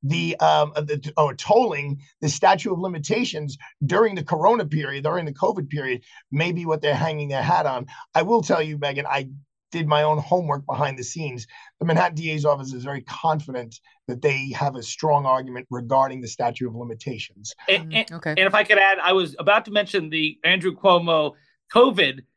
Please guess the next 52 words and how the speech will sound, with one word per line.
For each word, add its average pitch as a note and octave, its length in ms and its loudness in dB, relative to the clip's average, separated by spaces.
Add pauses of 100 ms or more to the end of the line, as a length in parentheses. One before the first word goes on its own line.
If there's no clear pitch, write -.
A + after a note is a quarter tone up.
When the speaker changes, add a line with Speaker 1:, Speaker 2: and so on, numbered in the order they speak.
(160)
Speaker 2:
uh, D3 140 2
pausing F3+ 400 2
the D3+ 100 -4
statute D#3 280 0
of D#3 40 -10
limitations D3 360 -2
too. F3 100 2
So D#3+ 140 -4
there D3 60 -4
are - 20 -6
two A#3 260 2
reasons E3+ 380 -2
why, D3 300 4
and D3 140 -4
that's G#3 200 4
why D#3 160 4
I D#3 60 4
agree. D#3 280 -2 (220)
This D4+ 200 2
case A#3+ 280 0
would D3+ 120 -2
not E3+ 300 4
have D#3 80 -6
been C#3+ 80 -10
filed C#3+ 340 2
if C#3 140 -10
they D3+ 140 0
thought D#3 240 2
there D3+ 60 -10
was C3+ 100 -10
a C3 60 -10
statute D3 340 0
of C#3 40 -10
limitations C3 460 -4
bar C3+ 300 0
to B2+ 180 -8
it. - 140 -12 (440)
Uh, D#3+ 220 2 (220)
they're, A3+ 180 2
they're G#3+ 140 2
going F#3+ 240 2
ahead D3+ 240 2
because D3 300 -6
they F3 200 0
think F3+ 240 -2
it'll C#3+ 160 2
at D3+ 60 -14
least F#3+ 240 -10
get C#3+ 180 -2
to A#2 120 -10
a G#2+ 40 -12
jury. G#2+ 340 -14